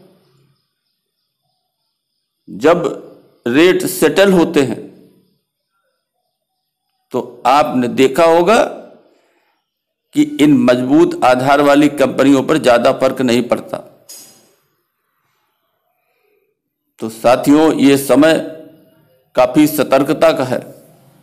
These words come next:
काफी समझदारी का है। आप अपने हर पैसे को बड़ी समझदारी से निवेश करें, लोभ और लालच में न पड़ें।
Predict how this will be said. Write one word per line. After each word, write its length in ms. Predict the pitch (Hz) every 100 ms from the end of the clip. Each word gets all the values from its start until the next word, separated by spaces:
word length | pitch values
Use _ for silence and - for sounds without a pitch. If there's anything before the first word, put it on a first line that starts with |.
| _ _ _ _ _ _ _ -
काफी 340 | 123 123 160
समझदारी 720 | 156 139 135 151 117 127 143 180
का 120 | 208
है। 180 | 131 90 - - - _ _ _ _ _ _ _ _ _ _ _ _ _ _ _ _ _ _ 110
आप 380 | 131 143 - -
अपने 380 | 117 147 185 233 - - -
हर 200 | 139 135
पैसे 480 | - - 135 131 165
को 340 | - 95 - - - - _ _ _ _ _ _ _ _ _ _ 104
बड़ी 380 | 101 139 170
समझदारी 760 | 160 - 135 143 135 131 147 170
से 180 | - 151
निवेश 480 | 147 135 143 160 -
करें, 440 | 156 127 - - - - _ _ _ _ _ _ _ _ _ _ _ _ _ _ _ _ _ 98
लोभ 440 | 104 127 175 165
और 360 | 160 - 143 160
लालच 640 | 131 117 127 139 160 151
में 140 | 151
न 160 | 151 147
पड़ें। 460 | 151 165 147 -